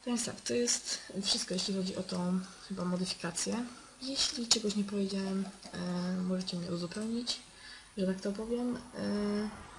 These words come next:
i cóż, może przejdźmy teraz do instalacji. Tak sądzę. A no i tak, e, jeszcze przy okazji, e, w opisie filmiku podam, mm, link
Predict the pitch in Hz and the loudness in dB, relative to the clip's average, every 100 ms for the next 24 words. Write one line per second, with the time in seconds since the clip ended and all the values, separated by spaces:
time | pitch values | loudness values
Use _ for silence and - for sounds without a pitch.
0 | - - 233 - 175 - - - - - | -12 -4 -2 0 -2 -2 -4 -4 -6 -14
1 | - - - - - - 208 214 233 233 | -18 -14 -12 -14 -14 -8 -2 0 0 4
2 | - 240 220 240 240 247 233 240 233 202 | 6 6 4 2 0 0 0 0 0 0
3 | 214 214 214 214 220 220 - - - - | 0 0 0 0 -2 -4 -8 -10 -8 -6
4 | - 226 247 196 175 - - - - - | -2 -2 0 0 -2 -6 -8 -12 -12 -12
5 | - - - - - - - - - - | -8 -4 -4 -4 -6 -10 -10 -16 -16 -14
6 | - - - - - - - - - - | -10 -12 -12 -16 -14 -10 -6 -6 -6 -10
7 | - - - - - - - - 208 180 | -10 -10 -10 -2 0 0 2 4 6 4
8 | 185 - - 185 190 190 190 196 - 214 | 2 -6 0 2 4 2 2 -2 -4 4
9 | - 202 - 190 180 185 190 - - - | 4 6 4 4 2 0 -4 -6 -6 -6
10 | - - 202 202 202 208 202 - - - | -6 -2 0 2 2 2 -2 -8 -12 -4
11 | 240 233 226 220 202 180 180 185 - 180 | -4 2 4 4 2 2 4 4 4 0
12 | 180 - 185 185 185 180 185 185 - - | 2 2 2 4 4 4 2 -2 -10 -8
13 | - 170 170 170 - 185 180 208 214 214 | -4 -2 -2 -4 -4 2 6 6 4 0